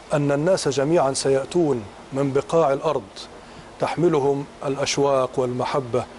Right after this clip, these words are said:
إلى هذا المكان؟ هل كانت تتخيل هذا؟ ولكن نتعلم أن هذا المكان مشت فيه أقدام الأنبياء، وسبقنا إليه خيرة خلق الله. ونتذكر هذه الكلمة الحية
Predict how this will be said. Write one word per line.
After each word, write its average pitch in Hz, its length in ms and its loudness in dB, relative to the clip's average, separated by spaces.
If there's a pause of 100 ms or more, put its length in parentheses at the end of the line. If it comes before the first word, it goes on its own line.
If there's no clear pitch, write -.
(280)
إلى 151 160 4
هذا 135 340 0
المكان؟ 120 500 -2 (640)
هل 156 100 -2
كانت 190 400 0
تتخيل 147 480 0
هذا؟ 123 260 0 (480)
ولكن 143 460 2
نتعلم 135 580 0 (520)
أن 143 180 2
هذا 147 320 2
المكان 127 580 0 (440)
مشت 151 320 0
فيه 160 320 2
أقدام 151 480 0
الأنبياء، 127 560 0 (540)
وسبقنا 147 600 0
إليه 143 420 2
خيرة 180 340 2 (120)
خلق 131 300 -2
الله. 117 300 0 (480)
ونتذكر 143 720 0
هذه 147 320 2
الكلمة 131 480 0
الحية 120 460 -2